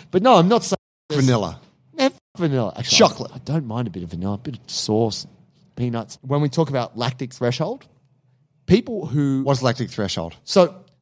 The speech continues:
Speaker 1: when you try to produce,
Speaker 2: Phil
Speaker 1: uh,
Speaker 2: Daru, please tell me.
Speaker 1: <laughs> Shout out, Phil. So you're gonna get ten sets.
Speaker 2: Yeah.
Speaker 1: Um, no,
Speaker 2: You're gonna
Speaker 1: I
Speaker 2: work that alactic system.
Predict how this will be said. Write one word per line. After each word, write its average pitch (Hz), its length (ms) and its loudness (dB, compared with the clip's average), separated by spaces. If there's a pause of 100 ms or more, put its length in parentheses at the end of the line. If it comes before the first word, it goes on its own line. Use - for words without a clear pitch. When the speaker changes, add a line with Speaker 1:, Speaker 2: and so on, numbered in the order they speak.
Speaker 1:
when 180 340 4
you 160 500 2
try 139 260 4
to 143 80 -2
produce, 120 640 -4
Speaker 2:
Phil 151 220 0
Speaker 1:
uh, 110 40 -2
Speaker 2:
Daru, 110 360 4
please 113 300 -2
tell 113 180 -2
me. 104 100 -2
Speaker 1:
<laughs> 220 1160 2
Shout 135 300 -4
out, 113 320 -12
Phil. 117 260 0 (380)
So - 140 2
you're 185 160 4
gonna 170 220 4
get 135 320 -4
ten 151 240 4
sets. - 520 -4 (120)
Speaker 2:
Yeah. 139 220 2
Speaker 1:
Um, 156 420 4 (100)
no, 208 240 4
Speaker 2:
You're 131 100 4
gonna 110 160 0
Speaker 1:
I - 20 -2
Speaker 2:
work 113 280 4
that 98 340 2
alactic 117 960 4
system. 165 640 2